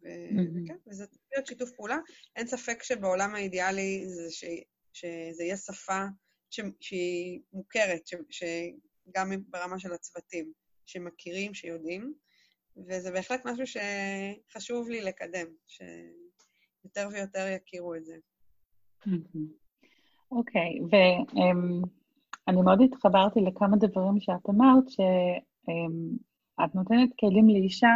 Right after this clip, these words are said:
Speaker 2: שהיא תשתמש בהם גם אחרי הלידה, בכל האספקטים, בכל ההכשרים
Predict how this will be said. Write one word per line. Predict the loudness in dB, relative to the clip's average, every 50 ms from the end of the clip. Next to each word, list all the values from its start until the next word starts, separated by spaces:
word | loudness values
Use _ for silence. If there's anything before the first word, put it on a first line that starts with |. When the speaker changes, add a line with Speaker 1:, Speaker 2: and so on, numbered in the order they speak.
| 6 4 2
Speaker 2:
שהיא | 0 4 4 4 4 4 0 -6 _ -2 0 2 2 2 0 -2
תשתמש | -4 -6 -2 0 0 2 2 2 2 4
בהם | 6 6 6 6 4 2 4
גם | 4 4 4 4 2 0 -2 -8 _ _ -20 -20 -20 -20 -20 _ _ _
אחרי | -4 -4 -2 2 2 6 6 8 8 6
הלידה, | 6 4 2 2 2 2 2 0 0 -2
בכל | -4 0 4 6 6 6
האספקטים, | 6 4 2 0 -2 -6 -6 -6 -6 -6 -6 -6 -6
בכל | -6 -6 -4 -2 0 0
ההכשרים | 0 0 0 -2 -6 -10 -8 -6 -6 -4 -4 -4 -6 -6